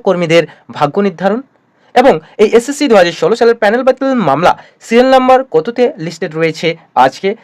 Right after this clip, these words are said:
সেটাও আমি তোমাদের সামনে on স্ক্রিনে তুলে ধরার চেষ্টা করব। তাছাড়া আমাদের যে নতুন দুটো এসএলপি মামলা হয়েছিল এই এসএসসি দু হাজার ষোলো সালের প্যানেল বাতিল মামলাকে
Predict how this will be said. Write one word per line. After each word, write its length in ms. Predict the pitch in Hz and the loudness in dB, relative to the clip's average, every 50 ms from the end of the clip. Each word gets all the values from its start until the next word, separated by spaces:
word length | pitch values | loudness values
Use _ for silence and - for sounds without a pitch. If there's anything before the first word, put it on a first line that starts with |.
| _ - | _ -6
সেটাও 220 | - 247 254 254 254 | -2 2 4 4 4
আমি 80 | 262 240 | 2 2
তোমাদের 180 | 202 180 - - | 0 0 0 -2
সামনে 140 | 185 175 175 - | -4 -4 -4 -4
on 60 | 165 214 | -6 -8
স্ক্রিনে 260 | - - 220 220 214 - | -8 -6 -6 -6 -4 -2
তুলে 120 | 160 151 139 | -2 -2 0
ধরার 180 | 143 139 139 135 - - | 2 2 0 0 -2 -8
চেষ্টা 220 | 147 143 - - 165 131 | -10 -8 -8 -6 -4 -4
করব। 140 | 117 104 113 110 - - - - _ - | -2 -2 -4 -6 -8 -12 -20 -6 _ 2
তাছাড়া 360 | 226 254 262 - 254 165 143 - - - _ _ - 202 | 4 4 4 4 2 2 2 0 -2 -6 _ _ -4 -2
আমাদের 360 | 233 262 277 254 269 269 277 277 285 _ _ _ - 151 | -2 -2 -2 -4 -4 -4 -6 -6 -8 _ _ _ -8 -6
যে 60 | 190 185 175 180 | -4 -4 -2 -4
নতুন 260 | 202 196 254 254 262 269 277 - _ _ _ - - 131 | -6 -6 -6 -6 -6 -6 -8 -10 _ _ _ -18 -12 -8
দুটো 160 | 208 196 247 247 - - 185 | -2 2 2 2 2 2 0
এসএলপি 280 | 185 - 262 240 269 254 226 | -2 -2 -6 -6 -4 0 0
মামলা 200 | 208 202 202 202 202 254 | 2 2 2 2 0 0
হয়েছিল 240 | 254 185 180 208 208 202 | -4 -4 -2 -2 -2 -2
এই 40 | 190 190 | -2 -2
এসএসসি 260 | 196 - 262 254 - 262 208 | -6 -8 -8 -8 -6 -4 0
দু 40 | 190 175 | 0 0
হাজার 160 | 170 160 156 | 0 0 0
ষোলো 140 | - 180 214 220 | -2 -2 0 2
সালের 180 | 240 226 220 - | 2 2 2 2
প্যানেল 200 | 196 196 233 262 247 | 0 0 0 0 0
বাতিল 220 | 269 262 - 269 269 269 262 - 185 | 0 0 -2 -2 -4 -4 -4 -2 -2
মামলাকে 300 | 175 175 180 180 - 185 | 0 0 2 2 0 0